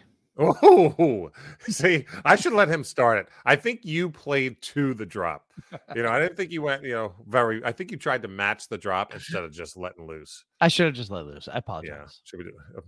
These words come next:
Speaker 1: well, it's all good. I, what I'm not gonna apologize is for winning some money on this Easy Teasy. We're gonna head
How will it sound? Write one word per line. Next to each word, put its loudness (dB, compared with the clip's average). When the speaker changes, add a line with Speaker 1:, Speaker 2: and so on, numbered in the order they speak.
Speaker 1:
well, -8
it's -12
all -6
good. -16
I, -2
what 0
I'm 2
not -4
gonna -12
apologize -8
is -18
for -6
winning -2
some -12
money -4
on -10
this -10
Easy -16
Teasy. -10
We're -12
gonna -12
head -6